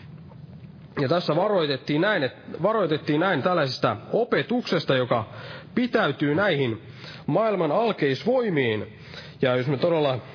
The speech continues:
ymmärrämme tämän, mitä, mitä nämä alkeisvoimat tarkoittaa, niin varmasti me näe-, pystymme näkemään näin tarkemmin, jos joku,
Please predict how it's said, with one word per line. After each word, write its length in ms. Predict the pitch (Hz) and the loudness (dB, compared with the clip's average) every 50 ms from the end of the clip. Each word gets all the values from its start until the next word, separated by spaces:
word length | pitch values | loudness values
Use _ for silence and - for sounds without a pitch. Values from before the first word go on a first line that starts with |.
| - - - | -8 -2 0
ymmärrämme 560 | 185 220 220 208 196 180 156 151 143 131 123 | 0 2 2 2 2 2 2 2 2 2 2
tämän, 300 | 127 190 185 175 147 131 | 2 2 2 2 2 2
mitä, 320 | 139 151 - 143 123 110 - | 2 2 2 2 2 0 0
mitä 220 | - 151 156 170 156 | -2 -2 0 2 2
nämä 240 | 147 147 143 143 170 | 2 2 2 2 2
alkeisvoimat 720 | 175 156 - 135 123 - 151 175 180 151 131 117 - - | 2 2 0 0 0 2 2 2 4 2 0 0 0 0
tarkoittaa, 540 | - 202 240 240 190 185 151 131 - 151 135 | 2 2 4 4 2 2 2 2 2 2 2
niin 120 | 127 127 127 | 2 2 2
varmasti 400 | 160 170 170 143 120 - - 127 | 2 2 2 2 0 0 2 2
me 80 | 131 | 2
näe-, 220 | 139 170 185 165 139 104 - | 4 4 2 2 0 0 0
pystymme 400 | - 190 190 - 180 151 143 139 | 0 0 0 2 2 2 4 4
näkemään 640 | 135 185 226 220 - 180 151 139 127 120 113 107 - - - - - - - - - - - - - - - - - - - - - - - 160 | 4 2 2 2 2 2 2 2 2 2 0 -2 -4 -6 -14 -20 -20 -20 -20 -20 -20 -18 -18 -18 -18 -20 -20 -20 -18 -18 -20 -20 -12 -6 -2 0
näin 200 | 143 147 143 - | 2 2 2 2
tarkemmin, 520 | - 180 220 226 180 175 170 156 139 131 | 2 2 2 2 2 2 2 2 2 2
jos 220 | 127 123 120 - | 2 2 2 2
joku, 380 | 160 160 156 156 135 117 - - | 2 2 2 2 0 -2 -2 -6